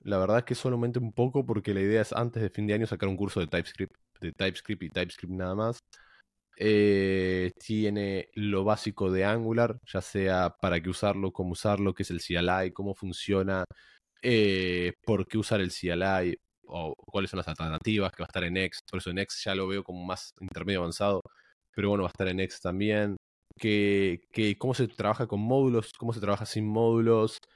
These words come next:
eh, cómo, cómo son las arquitecturas, cómo se programa, ¿no? En Angular, cuáles son los, las, las buenos casos, los malos, cómo hacer un componente, cómo hacer una ruta, o sea, realmente de cero, eh, que si sabes Angular,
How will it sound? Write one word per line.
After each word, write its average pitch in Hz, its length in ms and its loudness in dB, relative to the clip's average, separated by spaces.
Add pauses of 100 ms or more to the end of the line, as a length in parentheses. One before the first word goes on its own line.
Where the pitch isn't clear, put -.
(460)
eh, 92 840 2
cómo, 107 600 0
cómo 107 160 -2
son 113 100 0
las 104 120 0
arquitecturas, 110 960 0 (840)
cómo 110 480 2
se - 120 -2
programa, 113 460 -4
¿no? 113 180 0
En 98 80 -2
Angular, 107 460 0
cuáles 104 240 -2
son 104 160 -2
los, 92 280 -4
las, 85 220 -4
las 80 140 -6
buenos 90 240 -6
casos, 101 500 0
los 85 260 -6
malos, 107 380 2
cómo 101 240 -2
hacer 90 160 -6
un 92 80 -4
componente, 98 760 0
cómo 95 180 -2
hacer - 160 -8
una 80 160 -2
ruta, 98 560 0
o 95 60 -4
sea, 92 280 -2
realmente 120 460 -2
de 101 100 2
cero, 127 380 0 (560)
eh, 92 360 -4
que 117 100 -12
si 110 120 -8
sabes 151 320 0
Angular, 180 420 0